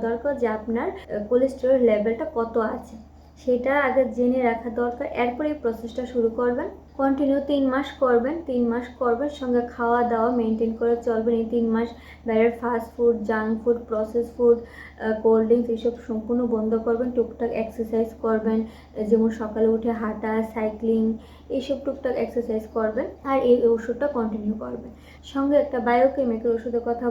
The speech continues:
বলবো, সেটার নাম হয়েছে কোলেস্টেরিনাম থ্রি এক্স। কোলেস্টেরিনাম থ্রি এক্স বায়োকম্বিনেশন, সেটা, আহ,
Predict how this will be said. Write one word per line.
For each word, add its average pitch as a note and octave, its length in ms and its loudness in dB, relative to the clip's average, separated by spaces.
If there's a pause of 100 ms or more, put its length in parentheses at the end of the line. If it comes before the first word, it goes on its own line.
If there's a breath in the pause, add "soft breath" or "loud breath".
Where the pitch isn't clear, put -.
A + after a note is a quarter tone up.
বলবো, A3 200 -2 (100)
সেটার A3+ 360 -4
নাম A#3 120 -2 (100)
হয়েছে A3+ 320 -2 (480 loud breath)
কোলেস্টেরিনাম C4 1120 4 (460)
থ্রি B3+ 160 0 (120)
এক্স। - 160 -10 (420 loud breath)
কোলেস্টেরিনাম C4+ 1040 2 (220)
থ্রি B3 180 -4 (160)
এক্স E4+ 160 -8 (440 loud breath)
বায়োকম্বিনেশন, A#3+ 960 2 (360 loud breath)
সেটা, B3+ 380 0
আহ, F4+ 100 -4